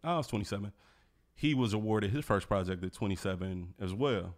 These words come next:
So I was on that path. It's like, "Okay, yeah, this is the only black billionaire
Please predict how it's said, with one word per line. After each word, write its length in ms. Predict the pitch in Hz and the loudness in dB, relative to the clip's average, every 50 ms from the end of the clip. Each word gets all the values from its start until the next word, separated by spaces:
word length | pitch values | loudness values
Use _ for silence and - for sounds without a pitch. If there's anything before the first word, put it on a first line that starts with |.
| - _ - | -16 _ -16
So 300 | - - 98 95 92 85 | -4 0 0 0 0 2
I 120 | - 107 | 0 0
was 180 | 98 98 90 101 | 0 0 0 0
on 160 | 107 101 98 | 0 0 0
that 180 | 98 98 98 | -2 -2 -4
path. 360 | - 107 104 101 87 90 92 - | -2 -2 -2 -2 -4 -8 -12 -14
It's 160 | - - - | -16 -10 -8
like, 160 | 104 104 - | -8 -6 -6
"Okay, 240 | 143 151 - 135 139 | -8 -6 -6 -6 -6
yeah, 180 | 147 147 - - | -4 -4 -4 -4
this 120 | 95 - | -6 -6
is 40 | - | -6
the 100 | - - | -8 -4
only 200 | - 113 113 110 | -2 0 0 0
black 300 | 95 95 101 110 107 101 | 0 -2 -2 -2 -2 -4
billionaire 500 | 98 110 117 113 113 110 113 113 110 113 | -4 -4 -4 -4 -4 -4 -4 -6 -6 -8